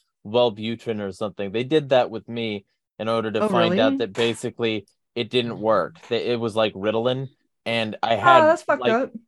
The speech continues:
Speaker 1: I had Ritalin i-, as a kid. I was on, I was on Ritalin at one point, Adderall at one point, Wellbutrin at one point. And then eventually my mother started to, like, you know, wonder whether or not they worked. And, um,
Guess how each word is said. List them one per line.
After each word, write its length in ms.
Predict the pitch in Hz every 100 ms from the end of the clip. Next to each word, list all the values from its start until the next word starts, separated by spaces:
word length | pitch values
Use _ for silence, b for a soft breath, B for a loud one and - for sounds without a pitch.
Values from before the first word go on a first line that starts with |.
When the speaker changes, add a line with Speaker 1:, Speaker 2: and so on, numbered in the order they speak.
| _
Speaker 1:
I 120 | 120
had 180 | 120 127
Ritalin 680 | 104 120 127 127 123 120 120 _
i-, 160 | - 120 -
as 220 | 120 107
a 40 |
kid. 480 | 95 - 127 117 117 _ -
I 80 | 120
was 160 | 139
on, 180 | 143 151
I 120 | - 131
was 120 | 127
on 220 | 143 117
Ritalin 380 | 131 151 160 151
at 80 | 120
one 220 | 135 139
point, 260 | 147 143 139
Adderall 460 | 113 123 127 127
at 60 | 117
one 180 | 123 117
point, 300 | 127 123 -
Wellbutrin 500 | 113 110 117 - 127
at 100 | 123
one 220 | 123 127
point. 340 | 117 131 127 - _ _ _
And 100 | 120
then 80 | 127
eventually 520 | 123 143 151 - 147
my 160 | 131 123
mother 420 | 123 127 127 117
started 540 | - - 120 117 104 -
to, 300 | 120 113 110
like, 300 | 95 107 104 - _ _ -
you 80 | 117
know, 240 | 117 101 90 113 104 117 -
wonder 640 | 127 117 120 117 104 98 -
whether 280 | 110 110 113
or 40 |
not 240 | 110 107 101
they 160 | 104
worked. 500 | 101 123 127 107 _ _ _ _ _
And, 340 | 117 117 110
um, 480 | 110 117 117 110 107